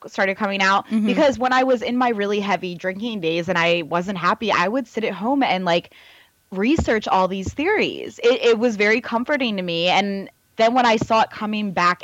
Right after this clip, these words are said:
Speaker 1: out right now, like, in twenty twenty, I was like, "Oh, hell to the no." I just have, like, this thing inside of me that feels that I have to do good by telling people when, like, other <laughs> things are wrong. So I was just, like, popping off every day. I know people think I'm crazy. I don't care.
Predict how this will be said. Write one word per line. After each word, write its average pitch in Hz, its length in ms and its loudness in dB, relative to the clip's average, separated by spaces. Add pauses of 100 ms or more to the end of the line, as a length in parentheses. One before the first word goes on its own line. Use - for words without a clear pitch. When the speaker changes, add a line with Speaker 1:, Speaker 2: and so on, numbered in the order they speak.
Speaker 1:
out 196 440 4
right 180 260 -2
now, 202 280 2
like, 170 180 2
in 180 100 -6
twenty 185 260 -4
twenty, 180 220 -2
I 170 120 4
was 180 120 0
like, 170 200 -2
"Oh, 220 480 4 (280)
hell 247 440 4
to 240 160 -8
the 226 100 0
no." 220 120 4
I 202 280 6
just 254 200 -2
have, 254 180 2
like, 233 200 0
this 214 300 -4 (280)
thing 247 160 2
inside 226 400 2
of 214 60 0
me 220 100 2
that 208 120 0
feels 208 200 0
that 202 80 4
I 196 80 4
have 196 180 2
to 208 100 -10
do 190 200 -6
good 180 240 0
by 180 120 2
telling 180 440 0
people - 240 0
when, 185 140 2
like, 170 200 2
other 180 200 4
<laughs> - 20 -8
things 330 260 2
are 311 160 4
wrong. 254 460 4
So 370 100 0 (100)
I 240 200 4
was 285 160 0
just, 277 100 -10
like, 262 240 2
popping 226 400 2
off 208 220 4
every 196 240 0
day. 190 200 4
I 190 120 4
know 185 160 0
people 208 240 -6
think 175 180 -4
I'm 175 100 -2
crazy. 180 400 0
I 180 160 4
don't 180 140 2
care. 180 300 0